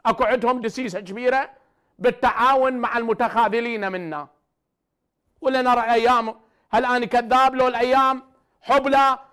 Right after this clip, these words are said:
لم أقل شيئا إلا أنا وعلى بينة من أمري أبدا. اللي يقول للناس لا تأخذون بيوت بأربيل قبل ثلاث سنين وأربع سنين،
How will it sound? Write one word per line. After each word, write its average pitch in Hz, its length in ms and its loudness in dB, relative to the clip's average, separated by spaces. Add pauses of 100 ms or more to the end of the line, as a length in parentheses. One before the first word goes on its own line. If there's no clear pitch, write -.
(180)
لم 285 220 0
أقل 294 340 2
شيئا 294 360 2
إلا 294 440 0
أنا 294 140 2
وعلى 285 400 4
بينة 294 340 0
من 294 140 -2
أمري 302 500 0 (640)
أبدا. 240 440 2 (440)
اللي 240 240 -2
يقول 294 260 -2
للناس 277 520 2
لا 269 120 2
تأخذون 262 440 0
بيوت 262 300 -2
بأربيل 262 440 -2
قبل 254 320 0
ثلاث 240 260 -8
سنين 269 300 -6
وأربع 247 360 0
سنين، 240 320 -10